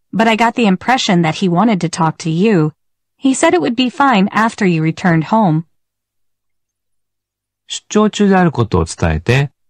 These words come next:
Speaker 2: 私が相談に乗ろうとしたが、あなたと話がしたいようだ。帰国してからでいいとのこと。という内容ですね。リサと話したいようだった。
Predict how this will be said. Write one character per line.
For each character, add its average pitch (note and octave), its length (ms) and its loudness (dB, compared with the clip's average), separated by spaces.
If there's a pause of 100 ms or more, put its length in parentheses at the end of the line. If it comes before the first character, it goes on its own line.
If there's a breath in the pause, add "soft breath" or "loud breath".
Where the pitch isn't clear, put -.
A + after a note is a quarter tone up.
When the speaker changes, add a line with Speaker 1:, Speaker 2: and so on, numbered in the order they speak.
(500)
Speaker 2:
私 F#2 340 0
が F#2 80 2
相 C3 240 2
談 E3 160 4
に D#3+ 80 4
乗 C#3+ 160 4
ろ C#3 80 4
う A#2 60 0
と E2+ 120 -2
し - 80 -8
た D#2 120 -6
が、 G#2 280 -2 (680)
あ A#2+ 60 2
な C#3 140 2
た B2 120 0
と F#2+ 140 -2
話 C#3+ 340 2
が G2+ 120 2
し - 80 -6
た F2+ 160 0
い G#2+ 80 4
よ G2+ 120 2
う F2 40 0
だ。 - 180 -14 (680)
帰 - 160 -18
国 D3+ 220 0
し - 60 -2
て D3+ 140 -2
か B2 120 0
ら A#2 100 2
で C#3+ 140 2
い C#3+ 80 4
い D3+ 40 -4
と A2+ 140 2
の E2+ 80 2
こ D2+ 120 -8
と。 - 220 -12 (1120)
と F3 140 0
い E3+ 80 4
う D#3+ 40 4
内 D3 140 2
容 A#2+ 140 0
で F#2 100 -4
す - 140 -12
ね。 B2 320 0 (1800)
リ E3 100 0
サ C#3 160 0
と A2 100 0
話 A2+ 300 2
し - 20 -20
た G#3 140 2
い G3 80 4
よ C3+ 120 4
う F2+ 40 0
だ D#2+ 120 -2
っ D#2+ 40 -10
た。 - 260 -8